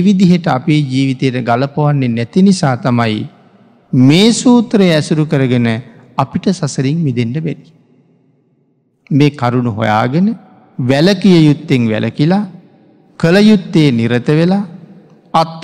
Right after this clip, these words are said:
කුසල අනත්ත කුසල දැනගෙන මනාව ජීවිතයේ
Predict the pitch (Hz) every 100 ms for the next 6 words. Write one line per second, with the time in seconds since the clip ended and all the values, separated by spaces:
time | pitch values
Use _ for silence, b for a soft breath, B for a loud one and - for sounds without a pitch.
0 | 214 196 - 156 139 123 147 151 - 143
1 | - 131 120 107 110 120 151 190 - -
2 | - _ _ _ _ _ _ _ _ _
3 | _ _ _ _ _ 135 123 135 156 160
4 | 135 117 123 135 131 127 117 110